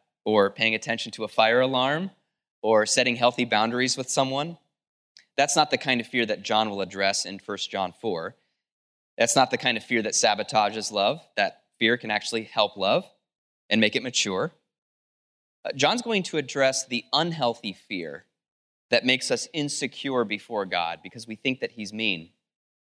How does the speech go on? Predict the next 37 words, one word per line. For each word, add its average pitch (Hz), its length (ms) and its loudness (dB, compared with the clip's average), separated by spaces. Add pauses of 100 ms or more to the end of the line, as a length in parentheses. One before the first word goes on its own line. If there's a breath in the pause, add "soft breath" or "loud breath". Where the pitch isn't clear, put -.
(380)
He's 160 160 2
addressing 156 420 4
the 143 180 2
unhealthy 156 520 2
fear 135 480 2 (180)
before 127 320 2
a - 20 6
neighbor 120 480 2
that 110 200 0
causes 135 400 0
us 123 260 0
to 113 140 -2
attack 117 480 -2
them 180 260 -2 (240)
or 120 120 6
withdraw 117 440 4
from 110 220 -4
them 98 320 -2 (580)
when 117 200 4
God 110 180 4
has 110 160 -4
asked 104 220 0
us 101 140 -2
to 107 100 -8
love 113 200 2
them 87 160 -8
instead. 85 480 -2 (1080)
John's 185 220 4
gonna 202 140 2
talk 160 300 2
about 139 380 2 (200)
more 147 260 4
of 160 100 0
the 131 80 0
fear 156 320 0
of 107 160 -2
rejection 135 760 0